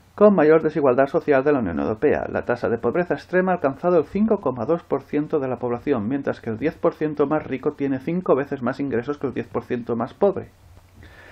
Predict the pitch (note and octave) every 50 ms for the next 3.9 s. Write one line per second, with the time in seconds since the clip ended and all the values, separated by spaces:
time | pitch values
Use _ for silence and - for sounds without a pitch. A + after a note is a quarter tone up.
0 | - - - - - _ _ - - A#2 A2+ A2 A2 A2 - D3 D#3+ D#3+ C#3+ A#2
1 | A2 G#2 A2 G#2+ - D3 D#3+ E3 D3+ D3+ D3 C#3+ C#3+ C#3 C#3 C#3+ - - C2 F2+
2 | D#2+ - - - - - - - - - - - - - - - _ _ - -
3 | - - - - - - _ _ _ _ _ _ - - D3+ G3+ A3+ A3+